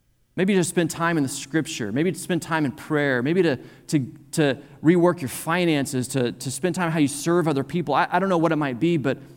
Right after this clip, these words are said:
but as you think about what it is you're cultivating in your life, are you cultivating the kinds of things that, that God is gonna use to let you be focused solely and squarely on Him through whatever season of change might come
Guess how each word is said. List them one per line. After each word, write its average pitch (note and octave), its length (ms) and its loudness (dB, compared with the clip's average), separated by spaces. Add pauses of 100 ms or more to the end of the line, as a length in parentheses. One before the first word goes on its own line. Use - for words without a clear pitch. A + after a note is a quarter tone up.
(140)
but C#3+ 60 -6
as C#3+ 100 -4
you F#3+ 80 0
think F#3 220 -4
about D3 180 2
what E3+ 160 2
it E3+ 60 2
is D3+ 120 0
you're C3+ 100 -4
cultivating A#2+ 840 -4
in G#2+ 60 -6
your G#2 120 -8
life, G2+ 320 -6
are C3 40 0
you D3+ 120 2
cultivating B2+ 720 -2
the A#2 60 -6
kinds C3 280 -6
of G#2+ 60 -14
things A2+ 480 -6
that, A2 200 -8 (420)
that A#2 80 -8
God C#3+ 280 0
is C#3+ 80 -6
gonna C#3 200 -2
use G#2 640 -4 (580)
to B2 80 -6
let C3 260 -2
you C#3 120 -2
be A#2 120 -6
focused - 960 -6 (180)
solely C#3 640 -2
and A2 120 -10
squarely B2 500 -6
on A#2 120 -8
Him G2 360 -12 (640)
through A#2+ 100 -2
whatever C#3+ 300 0
season D3+ 580 -2
of C3+ 100 -6
change A2 480 -8
might A2+ 220 -8
come F#2+ 400 -10